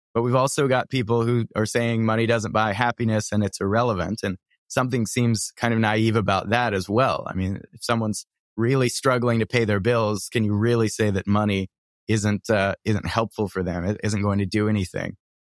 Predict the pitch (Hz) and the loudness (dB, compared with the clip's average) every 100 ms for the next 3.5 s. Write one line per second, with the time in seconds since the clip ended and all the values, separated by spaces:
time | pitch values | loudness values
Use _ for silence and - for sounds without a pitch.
0 | - 101 95 87 - 107 - 117 110 143 | -2 0 0 -2 -4 -6 -2 -4 0 0
1 | 135 - 117 - 170 151 147 - 135 143 | 0 0 -4 -2 -2 0 -2 0 0 2
2 | 151 120 - 113 101 107 110 110 104 104 | 4 2 0 0 2 2 0 -2 -2 -2
3 | - 104 85 101 | -2 -4 0 -2